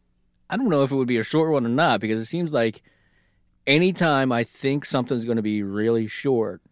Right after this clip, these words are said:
somehow we talk about it for an hour and a half and feel like we haven't covered it, and, and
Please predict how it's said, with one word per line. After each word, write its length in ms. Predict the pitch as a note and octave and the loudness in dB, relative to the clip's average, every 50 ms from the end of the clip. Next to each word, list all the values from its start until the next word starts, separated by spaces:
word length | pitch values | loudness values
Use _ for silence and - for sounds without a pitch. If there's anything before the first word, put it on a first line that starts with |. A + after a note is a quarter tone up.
| _ _ _ _ _ _ _ _ _ _ _ _ | _ _ _ _ _ _ _ _ _ _ _ _
somehow 440 | - - C3 B2+ C3 C3+ C3 B2+ | -4 0 2 2 4 4 4 4
we 160 | B2+ A#2+ B2+ B2+ | 4 2 2 2
talk 280 | - C#3 C3 C#3+ D3 | 4 4 4 4 4
about 280 | C#3 A2+ A2 G#2+ G#2+ A2 | 2 0 0 2 2 2
it 120 | A2+ A2 | 0 -2
for 720 | - - - B2 A#2+ A2 A2 A2+ A2+ A2+ A2 G#2+ G#2+ G#2+ - | -4 -8 -6 -4 -2 0 0 2 2 2 2 2 0 -2 -4
an 160 | - B2 A#2 A#2 | -2 -2 0 2
hour 220 | A#2 A#2+ A#2+ A#2 | 2 2 2 2
and 80 | A2+ A2+ | 0 0
a 40 | |
half 380 | A2+ B2+ C#3 C#3+ C#3 C#3+ C3+ - | 0 0 0 0 0 -2 -2 -4
and 240 | G#2+ A2 A2+ G#2+ - | -4 -2 -2 -2 -4
feel 360 | - - - - - B2+ B2+ | -8 -12 -10 -2 0 0 2
like 200 | B2+ B2 A#2 - | 2 0 0 0
we 100 | B2 A#2 | 0 2
haven't 220 | B2+ A#2+ A2+ A#2 G#2+ | 2 2 0 0 0
covered 320 | - C#3 E3 D3+ C3 A#2 | 2 2 2 2 0 0
it, 140 | B2 B2+ C3+ | -2 -2 0
and, 160 | B2 A2+ A2+ | 0 -2 -2
and 420 | A2 A#2 B2 A#2+ A#2+ A#2+ A#2 A2+ | -2 -2 -2 -2 -2 -2 -4 -6